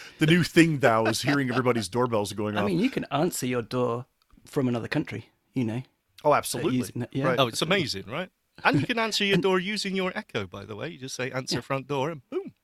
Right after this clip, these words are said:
Speaker 3: you're talking
Speaker 2: Yep.
Speaker 3: to your front door.
Speaker 1: And that's another safety, security, and even something, I think, for accessibility purposes, because, again, what if you are somebody who can't get to the door very quickly or, you know, in a wheelchair or what have you, or you're somebody who lives alone,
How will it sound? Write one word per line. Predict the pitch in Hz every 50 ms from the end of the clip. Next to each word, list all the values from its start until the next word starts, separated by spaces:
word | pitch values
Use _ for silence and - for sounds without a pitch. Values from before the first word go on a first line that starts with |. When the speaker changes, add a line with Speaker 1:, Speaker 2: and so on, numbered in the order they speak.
| _ _ _ _
Speaker 3:
you're | 123 127
talking | - - 170 - - 165
Speaker 2:
Yep. | 139
Speaker 3:
to | -
your | 170 160
front | - 180 175 175
door. | - 185 180
Speaker 1:
And | 190 202
that's | 226 233 - -
another | 233 214 202 196 190 170 180 170 165 160 147 -
safety, | - - - 175 175 - - 165
security, | 151 - 156 - - - 175 165 160 147 151 151 147 156 143
and | 139 147
even | 160 160 180 156 135
something, | - - 160 143 - 151 135 131 127 127 -
I | - 131
think, | 117 139 131 123 117 -
for | - - 123 123 117 117 113 -
accessibility | 123 110 - 139 117 - 113 101 113 127 147 151
purposes, | - 123 113 - - 107 - 113 107 98
because, | - 117 104 131 123 113 - - - - - - - -
again, | 143 123 160 175 147 120 117
what | 120 127 127
if | 117 123
you | 123
are | 117
somebody | 113 - 123 117 113 120
who | 120 107
can't | - - 139 113 113 117
get | 101 127 - -
to | 139 123
the | 107 104
door | 117 113 113 101
very | 107 101 101
quickly | - - - 160 143 - 143 135 131 127 127
or, | 120 117 113 110 107 110 113
you | 127 120 110
know, | 101
in | 101 101
a | 104
wheelchair | 101 120 135 131 - - 123 117 113
or | 110 107
what | 101 113 117
have | 120 123 123 120
you, | 120 123 120 113 - - - - - - - -
or | - 160 160 165 165 170 170 - - _
you're | - 143 165 165 165 160 - -
somebody | - - 165 165 170 143
who | 170
lives | 160 160 156 139 -
alone, | 151 131 123 131 156 247 254 151